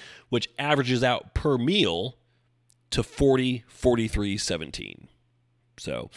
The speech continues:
and again, if, if you're on, like, lower carb or lower fat, um, diets, you know, you, you will definitely favor, um, a couple of these meals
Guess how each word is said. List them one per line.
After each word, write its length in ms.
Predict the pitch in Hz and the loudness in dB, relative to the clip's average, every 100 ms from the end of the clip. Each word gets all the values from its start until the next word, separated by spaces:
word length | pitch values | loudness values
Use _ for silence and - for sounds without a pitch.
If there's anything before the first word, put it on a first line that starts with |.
| - - | -20 -4
and 140 | 190 185 | 2 4
again, 200 | 143 107 | 4 2
if, 120 | 113 | -2
if 200 | 127 156 | -2 0
you're 140 | 160 | 2
on, 100 | 143 | 2
like, 180 | 135 104 | 2 2
lower 300 | 113 127 127 | 4 4 2
carb 420 | - 120 113 113 | 4 4 4 2
or 180 | - 107 | -2 -2
lower 320 | 104 104 110 | 2 2 2
fat, 440 | 104 110 104 104 - 101 | -2 -2 0 -2 -6 -8
um, 220 | 98 104 | -8 -2
diets, 500 | 101 104 101 90 - | 0 0 0 -2 -6
you 60 | |
know, 100 | 95 | -6
you, 240 | 95 107 113 | -4 -2 -2
you 180 | 110 110 | 0 0
will 140 | 104 | 0
definitely 360 | 104 107 110 104 | 0 -2 -2 -8
favor, 640 | - 117 113 104 104 95 - - - | -4 0 0 0 -4 -6 -12 -20 -14
um, 460 | - 98 95 87 76 | -4 -2 -2 -6 -10
a 100 | 98 | -8
couple 320 | - 117 101 | 0 0 2
of 80 | 104 | -2
these 240 | 98 95 101 | -2 -4 -2
meals 380 | 98 90 98 | -2 -2 -4